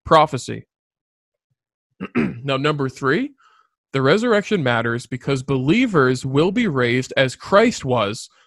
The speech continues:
with a new glorified body. So the resurrection, uh, wasn't just a random thing Jesus did that we had to believe in. It has an actual intention. Jesus raised to bring us with him,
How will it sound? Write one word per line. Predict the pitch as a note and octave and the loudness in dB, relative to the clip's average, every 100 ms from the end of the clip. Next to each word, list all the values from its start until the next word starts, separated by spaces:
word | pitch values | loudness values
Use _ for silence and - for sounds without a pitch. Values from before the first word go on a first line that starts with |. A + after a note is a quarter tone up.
| _ _ | _ _
with | C#3 D#3+ | 0 0
a | F#3+ | 0
new | D3 C#3 | 0 -2
glorified | B2 A#2 A#2+ - A#2+ B2 | -2 -2 -2 0 0 0
body. | C3 D3 B2 - _ _ _ _ _ _ _ _ - | 2 2 0 -8 _ _ _ _ _ _ _ _ -8
So | - | -2
the | D#3+ D3+ | 0 2
resurrection, | A#3+ A#3+ C3+ D#3 - C3+ A2 - _ - _ C#3+ | 2 2 2 2 2 -4 -4 -12 _ -20 _ -4
uh, | |
wasn't | C3+ F3 A#3+ F#3 | 4 4 4 0
just | F3+ D3 | 0 0
a | |
random | B2 C#3+ F#3 E3 B2+ | -2 -2 0 -2 -4
thing | A#2+ G3 C4+ A#3+ | 0 2 2 2
Jesus | C#3+ B2+ A#2+ | -2 -2 -4
did | B2+ B2 | -4 -2
that | B2 | -2
we | B2 | -2
had | B2+ B2 | -2 -2
to | |
believe | A#2+ A2+ G#2+ A2 | -4 -8 -8 -6
in. | B2+ D#3 | -4 -4
It | - | -4
has | - G3+ A#3+ F3 | -2 2 2 0
an | D#3+ | 0
actual | B2+ C3+ - D3 D3 | 0 -2 -2 -2 -2
intention. | C#3 - F3 A3 - - - _ _ _ _ _ _ - | -4 -4 -6 -4 -8 -12 -14 _ _ _ _ _ _ -2
Jesus | D3 G#3+ B3+ - | 0 2 0 0
raised | C#3+ C#3 D3 - | 2 4 2 0
to | D3 | -4
bring | C3 C3 D#3+ A3 | -4 -2 -2 0
us | E3 E3+ C#3 | 0 -2 -2
with | B2 - | -4 -2
him, | B2 A#2 G#3 | -4 -4 -6